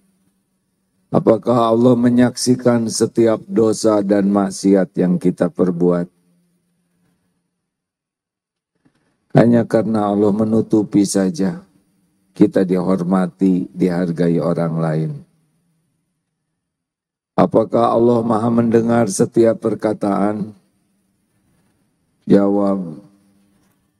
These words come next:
Tidak ada satupun patah kata yang diucapkan kecuali Allah yang maha mendengar, mendengarkannya.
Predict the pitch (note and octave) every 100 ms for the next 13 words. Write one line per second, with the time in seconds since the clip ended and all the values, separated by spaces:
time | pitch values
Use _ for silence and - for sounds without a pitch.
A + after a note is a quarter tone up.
0 | _ _ _ _ _ _ _ _ _ _
1 | _ _ _ _ _ _ _ _ _ _
2 | _ _ _ - A2 A2 B2 A#2+ C3 B2+
3 | B2 - B2+ B2 B2 A#2+ A#2+ A2+ A#2+ A#2
4 | - A#2 A#2+ A#2 A#2 A#2 A2+ A2+ A2 -
5 | G#2+ - - A2 A2+ G#2 F#2 D#2+ _ _
6 | _ _ _ _ G2+ F2+ A2+ A#2 A#2 A#2
7 | A2 G#2+ A2 A2 G#2+ A2 G#2+ A2 G#2 A2+
8 | A2+ G#2+ A2+ A2 G#2+ G2+ - _ _ _
9 | _ _ A#2+ C3+ C3+ C#3 B2+ A2+ - A#2
10 | A2 G#2 E2